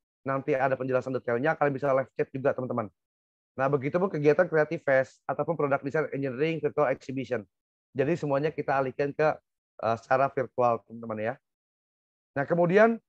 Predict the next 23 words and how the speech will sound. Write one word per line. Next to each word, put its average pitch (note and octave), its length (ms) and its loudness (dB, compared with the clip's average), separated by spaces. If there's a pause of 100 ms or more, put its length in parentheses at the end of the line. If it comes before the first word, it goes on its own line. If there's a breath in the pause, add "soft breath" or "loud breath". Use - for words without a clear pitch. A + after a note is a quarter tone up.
(280)
di E3 160 0
Prastia F3+ 400 4
Mulia F#3 260 2
kita F3 380 0
ada E3 160 2
student D#3+ 400 -6
exchange E3+ 400 0
dengan D3 240 0
nama C#3 100 2
program D3 300 -2
adalah C#3+ 240 4
Study C3+ 320 -2
Abroad D#3 180 0
ke - 60 -18
Luar C#3 160 0
Negeri. C3 400 -6 (480)
Kita D#3+ 240 4
memberikan D#3+ 400 2
pengalaman C#3 480 -4
belajar C3 320 2
selama C3+ 320 -4
satu C3+ 240 -6
semester D#3 480 -4